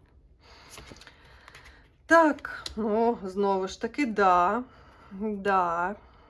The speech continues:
людина, яка вказує і допомагає пройти якісь болісні трансформації, і інколи навіть наштовхує на ці трансформації,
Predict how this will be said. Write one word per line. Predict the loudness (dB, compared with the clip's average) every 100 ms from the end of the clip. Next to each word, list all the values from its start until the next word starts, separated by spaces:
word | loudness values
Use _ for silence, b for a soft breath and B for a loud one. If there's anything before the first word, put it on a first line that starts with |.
| -20 -12
людина, | -10 -6 -4 -2
яка | -2 -4 -10
вказує | -10 -6 -4 -4 -4 -4 -4 -4 -8 -12 -20 -16
і | -8 -8 -8 -8
допомагає | -6 -4 -4 -4 -2 -2 -2
пройти | -6 -8 -8 -10
якісь | -8 -10 -14 -14 -16 -20 B B B B B -20
болісні | -10 -6 -4 -6 -6 -10
трансформації, | -6 -6 -6 -8 -4 0 -2 -2 -12 -8 -4 -4 -6 B B B B -20 _ -14
і | -10 -8 -8 -10 -16 B B B -6
інколи | -4 -2 -4
навіть | -4 -6 -4
наштовхує | -4 -4 -6 -6 -6 -6 -4
на | -6
ці | -8 -14
трансформації, | -8 -8 -8 -8 -6 -4 -4 -6 -12 -8 -8 -8